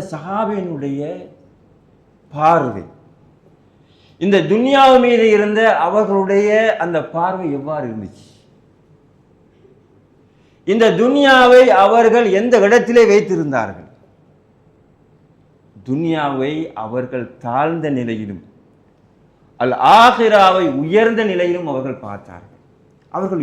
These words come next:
யோசிக்கிறார்கள். அல்லாஹ்வுடைய தூதர் கேட்ட உடனே, இந்த உலகத்திலே ஒன்றை கேட்டால் அல்லாஹ்வுடைய தூதர் தருவார். தந்தால் அது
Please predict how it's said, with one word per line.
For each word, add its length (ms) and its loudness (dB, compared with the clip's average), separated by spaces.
யோசிக்கிறார்கள். 760 -8
அல்லாஹ்வுடைய 460 -8
தூதர் 300 -10
கேட்ட 160 -10
உடனே, 260 -16
இந்த 100 4
உலகத்திலே 480 6
ஒன்றை 220 4
கேட்டால் 600 2
அல்லாஹ்வுடைய 440 0
தூதர் 280 -4
தருவார். 380 -4
தந்தால் 460 2
அது 120 0